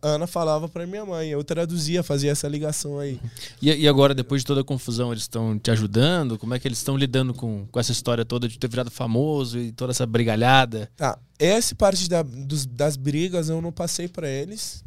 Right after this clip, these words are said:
Speaker 1: E
Speaker 2: Hum.
Speaker 1: eles não falam português, não sabem o que tá acontecendo, né?
Speaker 2: Não, a gente tá falando sobre o Corinthians agora. Eles
Speaker 1: Oi?
Speaker 2: devem ima-, eles devem pensar que a gente tá falando sobre o Corinthians agora,
Speaker 1: É,
Speaker 2: então.
Speaker 1: pode ser. <laughs> Pode eles imaginar que a gente tá
Speaker 2: <laughs>
Speaker 1: falando sobre Corinthians. Mas eles sabem que eu não casei.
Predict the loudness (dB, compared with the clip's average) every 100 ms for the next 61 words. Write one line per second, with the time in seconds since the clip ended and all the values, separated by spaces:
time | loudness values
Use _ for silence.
0 | -4 2 2 2 -2 -2 -4 -2 -4 -4
1 | -4 -4 -6 -6 -4 -4 -6 -6 -8 -6
2 | -8 -6 -6 -6 -6 0 0 0 -4 -2
3 | 0 0 4 4 4 0 -4 -4 -4 -6
4 | -10 -8 2 4 4 4 2 0 -2 0
5 | 0 2 0 2 0 2 2 2 0 0
6 | 2 4 4 2 0 0 0 2 8 8
7 | 8 2 4 4 6 8 8 8 8 6
8 | 6 6 6 6 2 2 4 6 6 4
9 | 2 2 -2 -2 0 0 4 4 4 2
10 | 0 0 2 2 0 -2 -4 -8 -14 -14
11 | -12 -8 6 6 8 4 4 4 4 0
12 | -4 -2 -2 -2 0 -2 -4